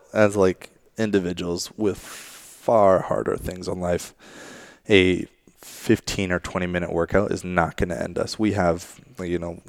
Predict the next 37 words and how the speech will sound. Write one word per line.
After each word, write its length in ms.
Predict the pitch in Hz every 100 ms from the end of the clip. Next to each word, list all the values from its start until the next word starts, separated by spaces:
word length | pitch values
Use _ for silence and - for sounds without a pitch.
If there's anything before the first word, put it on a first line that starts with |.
| -
dealt 160 | - 87
with 200 | 87 -
other 220 | 110 104
outside 420 | 92 95 - 95 92
stresses, 720 | - 90 - 90 87 - -
work, 600 | 95 95 90 85 - -
life, 300 | 87 85 85
whatever 220 | 110 123 104
it 60 |
may 200 | 90 87
be, 300 | 87 90 82 -
right? 260 | 92 101 -
And 280 | 87 85 85
so 340 | - 95 90 - - - - -
to 120 | -
kinda 220 | - 120
just 200 | 113 101
sit 220 | - 95 -
there 160 | 92
and 100 | 87
put 180 | - 101
that 120 | 90
into 100 | 87
perspective 600 | 90 85 - 85 - 90
really 200 | 95 98
changed 360 | - - 92 87
my 80 | -
mindset. 520 | 87 90 87 - 80 -
Um, 320 | 98 87 - -
it 80 | 95
took 160 | 151
a 40 | 117
little 180 | 113
bit 120 | 107 101
of 80 |
time, 360 | - 95 90 87 -
uh, 340 | - 85 -